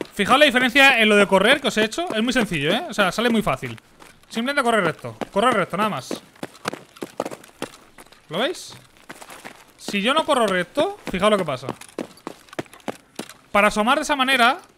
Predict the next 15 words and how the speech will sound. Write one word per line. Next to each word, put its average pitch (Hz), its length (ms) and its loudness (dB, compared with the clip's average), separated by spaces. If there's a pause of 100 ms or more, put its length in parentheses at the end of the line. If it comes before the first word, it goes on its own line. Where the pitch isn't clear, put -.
(440)
le 202 80 -8
tienes 240 140 -2
que 262 80 2
dar 202 260 6
al 190 180 2
Alt, 392 360 2 (360)
¿vale? 277 320 -4 (240)
Y 202 200 2
a 202 80 6
la 202 380 4 (300)
A 320 360 0 (120)
o 208 120 0
a - 20 2
la 196 100 2
D. 190 320 -4